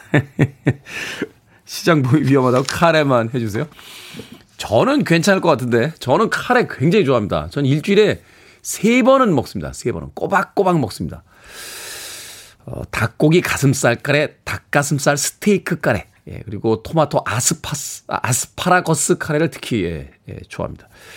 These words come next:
저하고 같이 다니는 우리 실장님은, 네, 예, 버섯 카레를 그렇게 <laughs> 많이 드시더군요. 음, 서로 뭐 이렇게 취향을 알다 보니까 한 명이 이렇게 화장실 가거나 하면 미리 시켜놓습니다. 아, 저는 카레 굉장히 좋아하는데 매일 먹으면 조금 그럴까요?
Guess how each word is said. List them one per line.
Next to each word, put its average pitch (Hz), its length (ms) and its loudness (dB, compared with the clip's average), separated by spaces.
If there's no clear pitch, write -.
저하고 113 200 2
같이 110 200 -4
다니는 135 480 4
우리 104 100 -6
실장님은, 110 560 0
네, - 240 -14
예, 90 160 -20
버섯 170 480 2
카레를 90 300 -2
그렇게 - 460 -14
<laughs> - 60 -20
많이 - 360 0
드시더군요. - 560 -2
음, 90 240 -2
서로 143 220 0
뭐 143 100 4
이렇게 - 240 -2
취향을 160 300 2
알다 123 200 2
보니까 120 180 0
한 151 240 -2
명이 135 180 2
이렇게 127 220 -2
화장실 156 420 -2
가거나 120 220 0
하면 113 240 -2
미리 123 140 0
시켜놓습니다. 101 760 -4
아, - 80 -14
저는 139 260 0
카레 214 260 0
굉장히 151 280 4
좋아하는데 92 440 -4
매일 110 260 2
먹으면 139 280 0
조금 220 240 -4
그럴까요? 123 460 -2